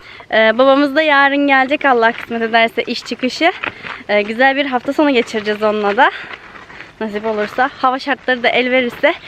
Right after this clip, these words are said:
yine denize gideriz, orada vakit geçiririz. Ee, sonra evimize döneceğiz. Ee, orada da güzel bir hafta geçiririz umarım. Ee, hazırlıklarımız var biliyorsunuz, doğum günümüz yaklaşıyor.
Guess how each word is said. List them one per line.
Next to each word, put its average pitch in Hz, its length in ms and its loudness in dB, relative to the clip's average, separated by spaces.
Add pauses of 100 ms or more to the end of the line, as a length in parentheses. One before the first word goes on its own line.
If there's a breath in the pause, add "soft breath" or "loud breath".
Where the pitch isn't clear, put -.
(280 loud breath)
yine 254 220 2
denize 247 300 0
gideriz, 226 380 0
orada 233 300 0
vakit 220 300 -4
geçiririz. 202 540 -4 (380 loud breath)
Ee, 214 160 4
sonra 294 260 2
evimize 285 480 2
döneceğiz. 262 460 0 (220)
Ee, 240 680 2 (880 loud breath)
orada 247 280 0
da 254 60 4
güzel 240 420 0
bir 254 120 -2
hafta 254 320 -2
geçiririz 220 520 0
umarım. 220 400 4 (400 loud breath)
Ee, 208 60 0
hazırlıklarımız 254 880 2
var 214 220 2
biliyorsunuz, 233 520 -2
doğum 220 280 2
günümüz 220 320 -2 (280)
yaklaşıyor. 240 680 -2